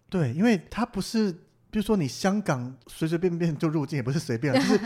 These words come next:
Speaker 1: 香港你凭着护照排队就可以入境。
Speaker 2: 对。
Speaker 1: 所以你香港转机不小心入境，我觉得还可以接受。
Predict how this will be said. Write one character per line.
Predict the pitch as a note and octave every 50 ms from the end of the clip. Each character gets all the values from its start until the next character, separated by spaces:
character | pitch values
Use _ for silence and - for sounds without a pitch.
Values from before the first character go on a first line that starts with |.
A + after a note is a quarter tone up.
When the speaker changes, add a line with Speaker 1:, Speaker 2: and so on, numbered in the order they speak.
| A#3 - -
Speaker 1:
香 | - - A#3 B3+
港 | A#3 F3
你 | C#3+ B2
凭 | - D3 D3
着 | D#3 D3+
护 | D3 - A3+ G3 E3
照 | - G3+ E3+
排 | D#3 - - D3 C3
队 | C3+ D#3+
就 | D#3+ E3
可 | D#3 -
以 | A#2+
入 | A2+ B2 D3 C#3+ A#2+ A2+
境。 | - - C3+ A2
Speaker 2:
对。 | - A3+ A3+ A3 G#3+ F#3+ F#3
Speaker 1:
所 | F#3+ G#3
以 | G#3
你 | F#3+
香 | D#3 - G#3 G3+
港 | G3+ F#3+ E3
转 | - D3 B2+ B2
机 | - D#3+ E3
不 | - - A3 G3+
小 | - C3 A#2
心 | A#2 D3 D3+ D3+ D#3
入 | E3+ D3 C3
境， | - - D#3 C#3
我 | A#2+ A#2+
觉 | A#2+ C#3
得 | C3+ C3+
还 | A#2 - C3
可 | B2 F3
以 | C#3+
接 | A#2 - A#2+ A#2
受。 | A#2+ - A2+